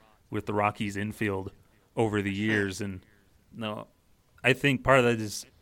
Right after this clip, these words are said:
Speaker 1: Montero not quite ready to be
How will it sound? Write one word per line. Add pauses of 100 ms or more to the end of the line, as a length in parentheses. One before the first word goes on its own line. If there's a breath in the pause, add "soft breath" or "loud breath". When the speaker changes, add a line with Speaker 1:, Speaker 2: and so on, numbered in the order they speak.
Speaker 1:
Montero (320)
not
quite
ready
to
be